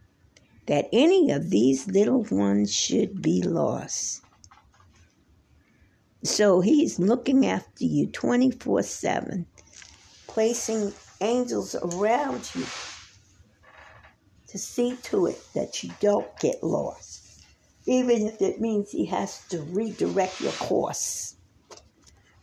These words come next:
Fifteen, If your brother sins against you,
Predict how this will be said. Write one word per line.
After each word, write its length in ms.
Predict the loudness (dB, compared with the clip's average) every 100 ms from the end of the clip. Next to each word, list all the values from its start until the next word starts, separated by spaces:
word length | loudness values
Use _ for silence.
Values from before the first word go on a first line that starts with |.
| _ _ _ _ _ _ _ _ _ _ _ _ _ _ _ -20 _ _ _ _ _ _ _ _ _ _ _ _ _ _ _ _ _ _ _ _ _ _ _ 2
Fifteen, 720 | 2 2 -2 2 2 0 -6 0
If 220 | 0 2
your 540 | 4 8 8 6 2 -2 -12 _ -6
brother 580 | 2 4 4 2 0 -2 -12
sins 500 | -2 2 2 0 -4
against 480 | -2 0 0 -2
you, 220 | -4 -6